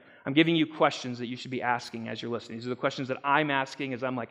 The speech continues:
studying my Bible, preparing to teach. Here's what you should be asking me, especially if you find yourself in a, in a particularly dark and hard season of your life. Yeah, okay. Great.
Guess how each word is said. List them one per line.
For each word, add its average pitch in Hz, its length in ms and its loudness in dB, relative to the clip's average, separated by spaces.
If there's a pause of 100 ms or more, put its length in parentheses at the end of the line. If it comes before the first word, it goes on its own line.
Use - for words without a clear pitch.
(280)
studying 143 560 4
my 135 100 2
Bible, 123 340 2
preparing 117 380 -6
to 113 60 -12
teach. - 200 -8
Here's 185 160 4
what 214 120 0
you 180 40 -4
should 160 140 -6
be 143 100 2
asking 127 280 2
me, 127 120 -2 (280)
especially 196 920 2
if 156 160 -2
you 156 80 0
find 131 300 -2
yourself 123 420 -4 (920)
in 143 100 2
a, 131 380 2 (320)
in 151 80 2
a 143 40 2
particularly 165 840 2
dark 123 580 0
and 127 120 -6
hard 117 320 -6
season 113 380 -6
of 107 80 -12
your - 100 -10
life. - 260 -8 (2500)
Yeah, 208 440 12
okay. 180 520 10 (1120)
Great. 185 300 12